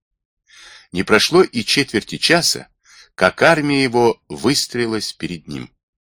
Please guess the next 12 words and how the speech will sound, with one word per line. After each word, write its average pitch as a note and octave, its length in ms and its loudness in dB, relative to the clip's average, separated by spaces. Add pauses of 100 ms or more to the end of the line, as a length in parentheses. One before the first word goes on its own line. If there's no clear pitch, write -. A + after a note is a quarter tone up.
(360)
Он G#2+ 160 2
сам A2 300 6
стал G2+ 400 4
во E2 120 0
главе D2+ 320 0
войска C#3 580 0 (540)
и F2 140 -4
двинулся E2 600 0
вниз F2 340 -4
по D2+ 160 -10
склону B2+ 520 -2
холма E2 640 -2